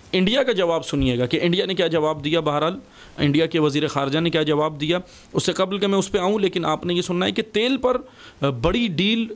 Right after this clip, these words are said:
रशिया के साथ इंडिया की हो चुकी है। यानी ऐसा नहीं है कि अमेरिका जो है, अमेरिका के दबाव में इंडिया आ गया, बल्कि नहीं,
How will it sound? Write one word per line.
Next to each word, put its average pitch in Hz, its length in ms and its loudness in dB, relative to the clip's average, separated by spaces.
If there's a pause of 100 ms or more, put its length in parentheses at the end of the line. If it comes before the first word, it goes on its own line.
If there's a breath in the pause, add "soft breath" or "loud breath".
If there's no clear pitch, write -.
रशिया 170 400 0
के 185 140 -4
साथ 170 320 -2
इंडिया 156 320 0
की 190 120 -2
हो 165 200 4
चुकी 147 320 -2
है। 104 180 -2 (460 loud breath)
यानी 208 160 2
ऐसा 208 200 0
नहीं 277 140 2
है 302 60 4
कि 262 80 2
अमेरिका 196 400 2
जो 185 160 2
है, 190 140 2 (100)
अमेरिका 180 340 2
के 185 100 0
दबाव 156 340 2
में 180 160 2
इंडिया 151 280 2
आ 139 60 0
गया, 147 200 0
बल्कि 156 280 0
नहीं, 165 300 2